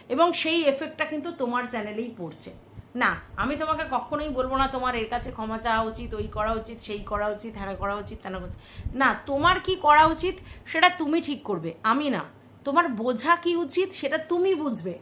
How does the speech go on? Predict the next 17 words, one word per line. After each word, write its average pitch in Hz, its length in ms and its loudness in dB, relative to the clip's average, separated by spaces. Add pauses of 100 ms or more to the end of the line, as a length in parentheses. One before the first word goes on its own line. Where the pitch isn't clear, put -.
আমি 277 240 0
বলতে 330 260 0
পারবো 185 300 0
না। 160 120 -8 (360)
But 320 120 8 (120)
যেখানে 302 380 0
তোমার, 359 280 2
আমার 330 380 2 (240)
মনে 339 200 4
হবে 262 320 6
যে 254 100 -6
এই 339 360 0
জিনিসটা 392 460 2 (520)
তুমি 440 140 2
না 381 220 10
করলেও 392 300 8
পারতে 214 440 2